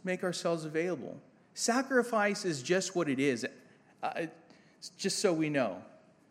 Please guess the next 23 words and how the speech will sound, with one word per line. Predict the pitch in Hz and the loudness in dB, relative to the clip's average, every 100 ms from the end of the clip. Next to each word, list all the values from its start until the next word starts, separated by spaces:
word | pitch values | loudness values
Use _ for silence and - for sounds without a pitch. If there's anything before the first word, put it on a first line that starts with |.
| _ _ _ _ _ | _ _ _ _ _
Sacrifice, | - - 220 220 226 226 208 202 202 - - 285 | -4 2 2 4 4 4 2 4 2 0 -4 0
there's | 190 185 | 2 4
no | 180 214 240 | 4 6 4
sacrifice | 240 208 202 190 - 156 135 143 - - - - | 6 2 4 0 4 4 4 0 -10 -18 -20 -4
when | 175 175 | 0 2
everything | 175 185 196 190 180 | 4 2 2 0 -2
is | 160 | -4
convenient. | - 151 143 139 107 92 - - - - - | -2 -2 2 0 0 -8 -18 -20 -20 -20 -2
That's, | 151 147 - - | -2 -2 -6 -4
I'm | 117 | -2
sorry, | 120 135 117 | -2 -2 0
that's | 123 123 | -2 -4
not | 151 113 | -8 -6
sacrifice. | - 113 123 - - - - - _ _ _ _ _ _ _ _ _ _ _ _ | -6 -6 -8 -10 -12 -12 -18 -20 _ _ _ _ _ _ _ _ _ _ _ _
Uh, | 160 156 | 2 4
if | 185 175 | 2 2
you | 185 | 0
have | 170 190 208 | 2 2 2
to | 202 | 2
lose | 175 190 | 2 2
a | 180 | 0
little | 170 170 160 | 0 0 -2
sleep, | - 170 202 220 | 0 2 2 -2